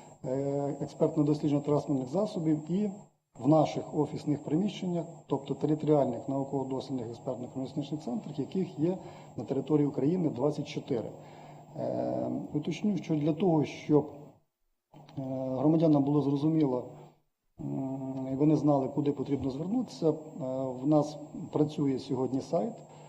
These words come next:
е, Державного науково-дослідного експертно-криміналістичного центру, куди можна звернутися і вибрати саме той майданчик для, е, експертно-дослідного заходу, який, е, вигідно, е, громадянину.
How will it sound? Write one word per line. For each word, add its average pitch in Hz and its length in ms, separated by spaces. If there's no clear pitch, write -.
е, 170 40
Державного 143 380
науково-дослідного 143 640
експертно-криміналістичного 139 920
центру, 123 380
куди 147 140
можна 135 300
звернутися 147 640
і 147 160
вибрати 143 500
саме 147 320
той 139 340
майданчик 156 560
для, 156 340
е, 139 40
експертно-дослідного 143 1080
заходу, 165 400
який, 180 440
е, 131 120
вигідно, 147 760
е, 135 40
громадянину. 131 720